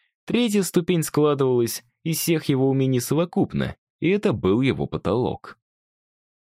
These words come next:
Я очнулся от потока лившейся мне в голову информации. Клер разговаривала с мастером Миркусом. Он помнил ее. На вид ему было лет шестьдесят, невысокого роста, и он неуловимо напоминал мне Зиновия Гертта.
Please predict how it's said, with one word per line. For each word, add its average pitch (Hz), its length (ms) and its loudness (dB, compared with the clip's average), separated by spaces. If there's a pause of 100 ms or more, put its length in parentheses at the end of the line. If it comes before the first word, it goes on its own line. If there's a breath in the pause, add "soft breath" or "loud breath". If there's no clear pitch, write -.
(120)
Я 170 240 2
очнулся 165 480 2
от 170 80 -10
потока 165 340 -2
лившейся 101 460 0
мне 110 140 2
в 90 80 0
голову 78 420 0
информации. 78 840 -4 (440)
Клер 214 280 2
разговаривала 147 720 2
с - 100 -8
мастером 80 480 -2
Миркусом. - 580 -4 (280)
Он 196 220 2
помнил 202 420 2
ее. 71 320 -2 (560)
На 92 160 2
вид 214 240 2
ему 185 220 4
было 160 260 2
лет 151 200 0
шестьдесят, 143 760 -2 (240)
невысокого 85 600 0
роста, 76 560 -2 (220)
и 170 120 2
он 214 280 4
неуловимо 170 640 2
напоминал 95 580 2
мне 107 160 2
Зиновия 87 520 0
Гертта. 120 680 -6